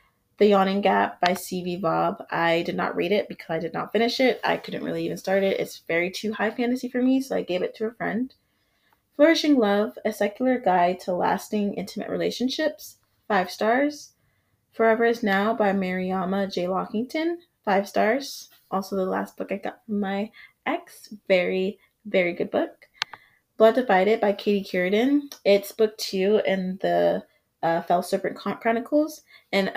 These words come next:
I was talking to her, and there will be a book three, which I was like, "Perfect," 'cause the way book two ended, I needed a book three. And, um, it's really good. So,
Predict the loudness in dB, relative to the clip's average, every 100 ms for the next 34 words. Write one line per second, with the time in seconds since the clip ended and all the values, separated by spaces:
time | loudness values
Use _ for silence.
0 | 0 4 6 4 0 0 2 0 0 2
1 | 2 2 0 0 0 0 0 -2 0 -2
2 | -2 -4 -4 -4 -4 -6 -6 -2 -2 -4
3 | -4 -4 -2 -2 -2 -2 -2 -2 -4 -4
4 | -2 -2 -2 -10 _ _ _ _ _ _
5 | _ _ _ -20 _ _ -4 0 0 0
6 | -4 -10 -18 -18 -18 -16 -6 -4 -2 -2
7 | -4 -4 -4 -4 -10 _ _ _ 2 2
8 | 4 4 4 4 4 4 0 -6 0 2
9 | 4 2 -2